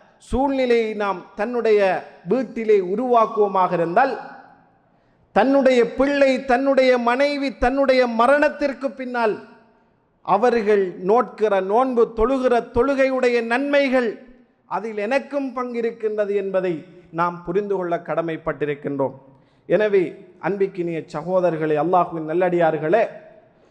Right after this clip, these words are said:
இந்த துல்ஹஜ்ஜுடைய மாதத்தை நாம் பயன்படுத்தி கொள்ள வேண்டும். அதே போல, நபிகள் நாயகம் ஸல்லல்லாஹு அலைஹி வஸல்லம் அவர்கள் சொன்னார்கள், இந்த துல்ஹஜ்ஜுடைய மாதத்திலே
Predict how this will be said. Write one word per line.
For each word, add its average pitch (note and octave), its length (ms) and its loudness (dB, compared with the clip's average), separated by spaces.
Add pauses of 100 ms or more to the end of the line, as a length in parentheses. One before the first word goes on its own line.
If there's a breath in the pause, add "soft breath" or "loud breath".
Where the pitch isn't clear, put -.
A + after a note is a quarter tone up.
(160 soft breath)
இந்த F#3+ 560 2 (100)
துல்ஹஜ்ஜுடைய F3 800 0
மாதத்தை E3+ 720 -2 (180)
நாம் D3 380 -4
பயன்படுத்தி E3 600 -2
கொள்ள C#3+ 280 -2
வேண்டும். C#3+ 440 -2 (680)
அதே F#3+ 300 4
போல, E3+ 420 4 (760 soft breath)
நபிகள் G#3+ 320 4
நாயகம் G3 460 2
ஸல்லல்லாஹு G3 760 4
அலைஹி G3 260 -2
வஸல்லம் F#3 220 -2
அவர்கள் E3+ 360 0
சொன்னார்கள், D#3 460 -2 (1600)
இந்த G#3+ 320 2
துல்ஹஜ்ஜுடைய G#3 840 0
மாதத்திலே G#3 720 2